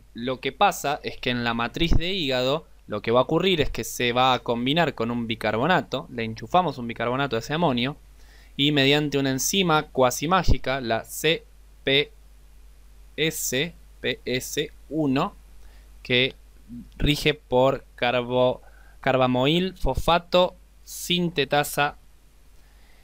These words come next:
va a transformarse en carbamoil fosfato. Carbamoil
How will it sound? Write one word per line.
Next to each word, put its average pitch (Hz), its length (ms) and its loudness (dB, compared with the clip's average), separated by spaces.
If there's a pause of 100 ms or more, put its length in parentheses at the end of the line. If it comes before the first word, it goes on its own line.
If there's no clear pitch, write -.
(240)
va 139 420 2
a 143 60 0
transformarse 143 760 0
en 139 140 0
carbamoil 131 800 0 (400)
fosfato. - 760 2 (1300)
Carbamoil 123 1300 0